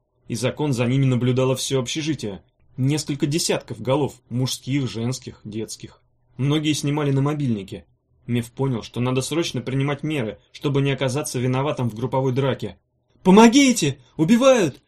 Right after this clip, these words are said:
Мои гражданские права нарушаются! Да здравствует порядок, закон и мир во всём мире!»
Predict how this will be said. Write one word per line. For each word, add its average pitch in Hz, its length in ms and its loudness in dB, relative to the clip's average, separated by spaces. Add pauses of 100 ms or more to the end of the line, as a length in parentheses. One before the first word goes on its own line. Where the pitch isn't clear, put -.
(120)
Мои 214 200 4
гражданские 240 600 2
права 254 300 4
нарушаются! 226 760 0 (240)
Да 170 160 4
здравствует 247 560 0
порядок, 233 380 4
закон 240 360 2
и 240 40 2
мир 247 180 2
во 247 80 4
всём 247 280 2
мире!» 214 380 2